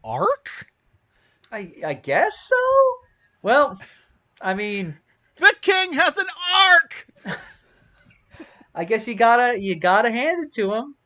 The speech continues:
Speaker 2: Um,
Speaker 1: <laughs> He went on a,
Speaker 2: uh,
Speaker 1: he went on a journey, got,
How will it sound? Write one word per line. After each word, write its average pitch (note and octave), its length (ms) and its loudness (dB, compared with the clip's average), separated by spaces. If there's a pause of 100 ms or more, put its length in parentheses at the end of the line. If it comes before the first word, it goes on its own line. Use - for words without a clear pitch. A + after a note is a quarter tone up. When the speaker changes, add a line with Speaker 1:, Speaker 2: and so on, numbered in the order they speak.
(180)
Speaker 2:
Um, D#3 640 0
Speaker 1:
<laughs> - 40 -10 (2250)
He E3+ 40 -2
went G#3+ 280 6
on G#3+ 140 4
a, G#3 60 2
Speaker 2:
uh, G#3 300 -2
Speaker 1:
he A3 140 -4
went G#3 220 -2
on D#4 160 -2
a C#4+ 60 0
journey, G3+ 600 -4 (260)
got, G3+ 280 0